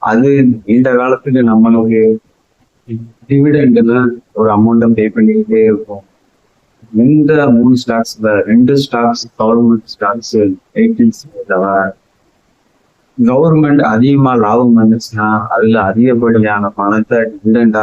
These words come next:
நமக்கு, இதனால நமக்கு ஓரளவுக்கு அமௌண்ட் வந்து கொண்டே இருக்கு.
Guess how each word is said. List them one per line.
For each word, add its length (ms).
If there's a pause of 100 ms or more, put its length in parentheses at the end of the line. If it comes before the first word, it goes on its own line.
(140)
நமக்கு, 360 (840)
இதனால 540
நமக்கு 360 (920)
ஓரளவுக்கு 760 (540)
அமௌண்ட் 400
வந்து 240
கொண்டே 300
இருக்கு. 200